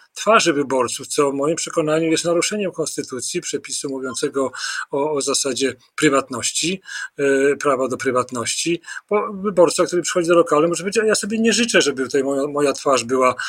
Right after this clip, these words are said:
y, filmowana”. Już nawet nie o to chodzi, że, y, ten mąż zaufania czy,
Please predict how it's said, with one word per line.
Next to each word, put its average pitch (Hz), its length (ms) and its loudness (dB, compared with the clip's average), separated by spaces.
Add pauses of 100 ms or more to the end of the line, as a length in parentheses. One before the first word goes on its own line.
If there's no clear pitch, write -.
(240)
y, 143 40 -4 (240)
filmowana”. 123 480 0
Już 117 160 0
nawet 139 220 0
nie 147 100 2
o 151 40 4
to 156 120 2
chodzi, 151 300 4
że, 143 180 4 (360)
y, 143 100 2
ten 143 280 0 (240)
mąż 143 320 2
zaufania 147 560 2
czy, 135 260 -2